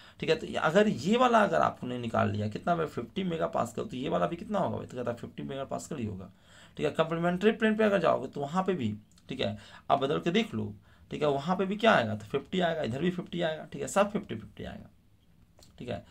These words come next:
तो बड़ा आसानी से कैलकुलेट हो जाता है। नहीं तो कहते हैं कि यार कितनी सारे कैलकुलेट करने के लिए दे दिया है, मात्र तीन नंबर का क्वेश्चन दिया है,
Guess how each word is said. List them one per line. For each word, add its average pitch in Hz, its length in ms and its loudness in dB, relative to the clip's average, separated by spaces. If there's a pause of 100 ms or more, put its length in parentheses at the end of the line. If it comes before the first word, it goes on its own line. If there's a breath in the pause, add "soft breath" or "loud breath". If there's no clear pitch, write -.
(340 loud breath)
तो 190 80 -4
बड़ा 180 140 6
आसानी 185 300 0
से 208 120 -6
कैलकुलेट 175 240 -6
हो 160 60 -6
जाता 156 240 -4
है। 156 60 -6
नहीं 151 120 -6
तो 151 180 -6
कहते 151 220 -2
हैं 147 100 -6
कि 147 80 -2
यार 151 120 -2
कितनी 147 380 -6
सारे 117 260 -6
कैलकुलेट 113 300 -6
करने 113 160 4
के 117 60 0
लिए 113 80 -2
दे 131 80 -4
दिया 127 200 -4
है, 110 80 0
मात्र 123 220 -6
तीन 151 200 -6
नंबर - 200 -8
का - 80 -8
क्वेश्चन 104 320 -8
दिया 104 160 -6
है, 87 120 -12